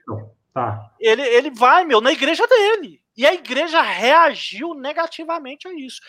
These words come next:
Speaker 2: Uma igreja que tava experimentando um avivamento, uma igreja que tava, meu,
Speaker 1: <laughs>
Speaker 2: em relação, assim, ao evangelho, tava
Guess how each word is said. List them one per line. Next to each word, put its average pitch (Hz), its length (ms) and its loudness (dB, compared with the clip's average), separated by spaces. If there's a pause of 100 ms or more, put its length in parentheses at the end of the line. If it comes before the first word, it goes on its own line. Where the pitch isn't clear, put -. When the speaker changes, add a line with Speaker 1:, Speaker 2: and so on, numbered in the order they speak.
(160)
Speaker 2:
Uma 247 140 0
igreja 240 400 -2
que - 60 -16
tava 285 140 -2
experimentando 226 440 -6
um - 20 -4
avivamento, 285 680 -6
uma 165 60 -12
igreja 180 280 -8
que - 100 -20
tava, 277 440 0 (340)
meu, 202 280 2
Speaker 1:
<laughs> - 600 -14
Speaker 2:
em 190 80 -10
relação, 233 580 2
assim, 226 260 -4
ao 202 320 4
evangelho, 202 760 0
tava 269 340 0